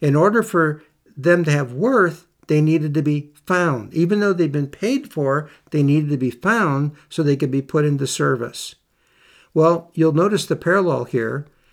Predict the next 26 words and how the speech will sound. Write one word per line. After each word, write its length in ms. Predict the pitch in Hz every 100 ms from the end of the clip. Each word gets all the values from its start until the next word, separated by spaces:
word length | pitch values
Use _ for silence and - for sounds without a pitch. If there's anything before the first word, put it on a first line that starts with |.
| _ _ _ -
The 140 | 143
lost 460 | 139 156 202 190 -
sinner 480 | - 233 202 135 123
has 300 | 143 135 117
value 440 | 139 180 220 147
to 160 | - 127
God, 480 | 120 113 113 147 151 _ _ _ _
but 160 | 123 139
no 140 | 151
worth 360 | 131 143 151 -
to 100 | 123
God. 420 | 120 120 117 131 _ _ _ _ _ _ _
What 100 | 175
do 60 | 180
I 40 |
mean 220 | 143 196
by 180 | 147 117
that? 300 | 110 120 165 _ _ _ _ _
Well, 180 | 175 156
look 160 | 190 233
at 120 | 277
the 80 | 208
price 460 | - 175 175 156
that 100 | 170
was 180 | 147 135
paid 600 | - - 151 120 117 135